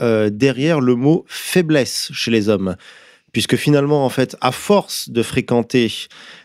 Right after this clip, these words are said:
les, les hommes entre copains, euh, on en parlait, euh, en off, euh, Fred, tu me disais que tu étais capable de,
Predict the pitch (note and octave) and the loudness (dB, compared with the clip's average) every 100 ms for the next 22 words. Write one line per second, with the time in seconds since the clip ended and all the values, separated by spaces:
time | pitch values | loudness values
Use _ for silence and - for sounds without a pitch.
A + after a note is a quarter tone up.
0 | - A#2 A2 G#2+ G#2 G#2 A2 A#2+ C#3 A#2 | -2 2 2 2 2 0 0 0 0 -2
1 | G2+ - G2+ G#2+ C3+ E3 G#3+ - - - | -4 -8 -2 0 2 2 0 -6 -18 -20
2 | _ _ - G#2+ G2+ G2+ A2+ A#2+ G#2+ G2+ | _ _ 0 2 2 0 -4 -4 -4 -2
3 | G2+ F#2 G#2 G#2+ G2+ F#2 F2+ E2+ E2 E2 | -2 0 2 2 2 0 -2 -2 -4 -4
4 | E2+ E2+ - E3+ - - G#3 G#3 - _ | -6 -4 0 0 0 -2 -2 -2 -16 _
5 | _ A#2 G#2+ G2+ G2+ G2+ G2 - - D3 | _ 0 2 2 2 0 -2 -6 -2 0
6 | E3 D3+ - B2+ A#2+ A2+ A#2+ C#3+ F#3 - | 2 0 -2 0 0 0 2 2 0 -4
7 | A#2 - A#2 B2 - E3 E3 E3+ F#3+ D#3 | -6 -2 -2 -2 0 -2 0 0 2 -2
8 | - B2 G#2+ A#2+ A#2+ A#2+ A#2 - | -4 -10 0 2 4 2 0 -4